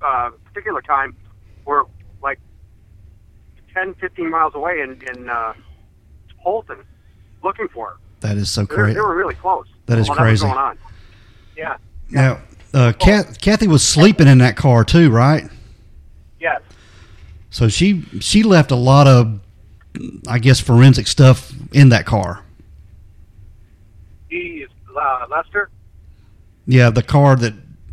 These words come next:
Speaker 2: that Lester had, she was sleeping in that car too, correct?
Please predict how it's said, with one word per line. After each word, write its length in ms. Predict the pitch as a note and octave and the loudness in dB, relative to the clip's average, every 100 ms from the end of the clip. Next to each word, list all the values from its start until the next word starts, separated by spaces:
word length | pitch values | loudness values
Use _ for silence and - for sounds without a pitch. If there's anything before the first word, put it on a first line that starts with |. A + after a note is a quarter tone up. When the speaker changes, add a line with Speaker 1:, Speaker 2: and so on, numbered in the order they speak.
| - - - | -20 -20 -14
Speaker 2:
that 120 | C3 | -6
Lester 320 | C3 C3+ - A#2 | 0 0 0 0
had, 560 | A#2+ A2+ A#2 A#2+ - | 2 0 -4 -12 -8
she 140 | - E3+ | 0 0
was 120 | C#3 | 2
sleeping 300 | E3+ D3 B2 | 2 2 2
in 120 | A#2+ | 0
that 120 | A#2+ | -2
car 180 | - A#2 | -2 -2
too, 200 | A#2 A#2 | -2 -4
correct? 420 | A2+ A2+ A#2 - | -4 -4 -6 -8